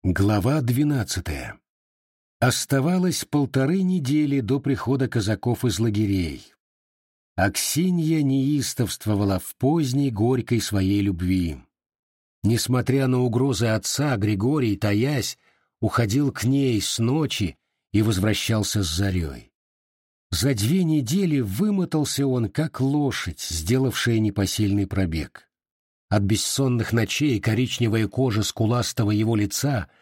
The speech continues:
отливала синевою. Из ввалившихся глазниц устало глядели черные сухие глаза.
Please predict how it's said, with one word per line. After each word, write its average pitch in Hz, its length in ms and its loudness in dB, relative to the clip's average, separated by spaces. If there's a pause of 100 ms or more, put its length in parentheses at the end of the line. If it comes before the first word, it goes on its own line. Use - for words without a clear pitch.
(460)
отливала 104 520 0
синевою. 107 800 0 (760)
Из 90 260 0
ввалившихся 120 760 0
глазниц 117 720 0
устало 143 720 0
глядели 104 420 0
черные 127 580 0
сухие 104 480 0
глаза. 85 600 -4